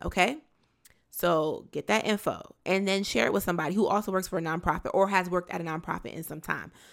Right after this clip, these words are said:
The more we know, the better. L-, share the word, okay? Also, too, huh,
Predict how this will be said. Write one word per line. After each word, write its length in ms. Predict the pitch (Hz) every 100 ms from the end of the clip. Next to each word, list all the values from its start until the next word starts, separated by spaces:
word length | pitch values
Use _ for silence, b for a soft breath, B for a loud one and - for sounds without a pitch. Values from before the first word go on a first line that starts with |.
| b
The 100 | -
more 420 | 165 165 185 208 220
we 160 | 220
know, 460 | 220 220 226 233 240 b b
the 100 | 180
better. 460 | 175 180 175 135 139 b _ -
L-, 80 | 156
share 340 | - 190 208
the 80 | 220
word, 380 | 208 208 123 -
okay? 420 | 160 170 185 196 226 _ _ _ _ _ _ - _ -
Also, 320 | 175 196 202
too, 420 | 202 226 226 233 - b b b b b
huh, 320 | - 247